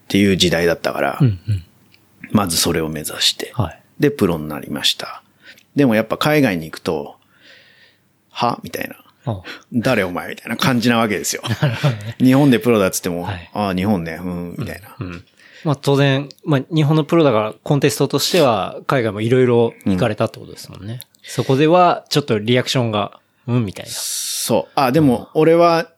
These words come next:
Speaker 1: 海外のコンテストには、あの、当時は出たことなくて。
Speaker 2: ああ、そうなんですね。
Speaker 1: 日本のコンテストでしか出てなかったんですよ。
Speaker 2: うん。うんうん。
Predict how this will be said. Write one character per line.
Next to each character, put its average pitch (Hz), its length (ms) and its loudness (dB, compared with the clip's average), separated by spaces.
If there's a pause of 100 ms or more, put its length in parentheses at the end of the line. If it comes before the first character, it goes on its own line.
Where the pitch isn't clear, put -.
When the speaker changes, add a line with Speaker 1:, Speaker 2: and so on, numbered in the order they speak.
(120)
Speaker 1:
海 190 200 2
外 127 140 2
の 98 100 -2
コ 107 160 0
ン 98 80 0
テ 95 100 -4
ス - 120 -8
ト 87 120 -8
に 80 120 -6
は、 92 360 -2 (320)
あ 87 160 -4
の、 78 400 -10
当 120 160 2
時 85 120 -4
は 80 100 -8 (220)
出 117 120 2
た 98 120 0
こ 78 80 -10
と 80 120 -14
な 92 140 -6
く - 80 -14
て。 - 300 -10
Speaker 2:
あ 147 260 -4
あ、 - 20 -12
そ 196 220 -4
う 127 40 -4
な - 60 -10
ん - 40 -20
で - 80 -20
す - 160 -16 (140)
ね。 120 60 4
Speaker 1:
日 120 80 4
本 139 140 4
の 143 100 4
コ 151 140 4
ン 143 60 4
テ 127 120 2
ス - 100 -4
ト 92 140 -8
で 87 120 -8
し - 100 -2
か 143 360 0 (200)
出 110 120 -2
て 90 120 -4
な 82 80 -8
か - 160 -18
っ - 40 -20
た - 100 -14
ん - 20 -18
で - 60 -20
す - 120 -8
よ。 135 80 0
Speaker 2:
う - 20 -4
ん。 - 20 -6
う 95 40 -14
ん - 20 -16
う 87 100 -14
ん。 82 60 -16